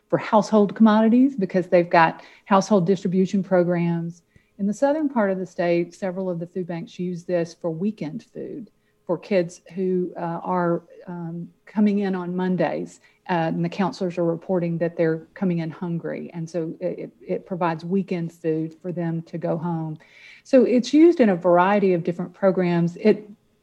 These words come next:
it essentially doubles what the food banks normally get. They normally share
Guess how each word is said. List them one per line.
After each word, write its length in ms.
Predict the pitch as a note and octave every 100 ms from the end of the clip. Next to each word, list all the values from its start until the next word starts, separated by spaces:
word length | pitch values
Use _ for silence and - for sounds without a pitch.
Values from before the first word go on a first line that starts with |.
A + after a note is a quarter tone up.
| _ _ -
it 80 |
essentially 540 | A3+ - D#4+ D#4+ C#4+ G#3+
doubles 720 | - F3+ F#3+ F#3+ D3+ E3 -
what 240 | F#3+ F3+
the 100 | F3+
food 220 | F3+ G#3 F3
banks 280 | E3+ -
normally 480 | F3+ E3+ F3+ F#3 F3
get. 480 | D#3 E3 E3 G3+ -
They 120 | G#3
normally 440 | G#3+ G3+ G#3 F#3 F3
share 520 | - F#3 F3+ F#3